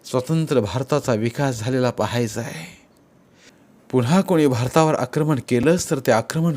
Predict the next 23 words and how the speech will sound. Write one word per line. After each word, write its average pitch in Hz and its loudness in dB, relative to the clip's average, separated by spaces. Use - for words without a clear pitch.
खंबीरपणे 135 0
परतवणारा 127 0
नेता 110 0
आम्हाला 117 -2
पाहायचा 98 -8
आहे. - -16
मोक्ष 139 2
घेऊन 131 0
काय 139 2
करायचंय, 147 -4
ते 117 4
विचार 110 0
करत 110 2
खिडकीपासून 107 -2
दूर 107 -2
झाले. 90 -12
सुंदर 113 0
त्यांची 107 -2
संध्याकाळची 107 0
औषधं 107 -2
घेऊन 101 -4
आली 95 -2
होती. - -12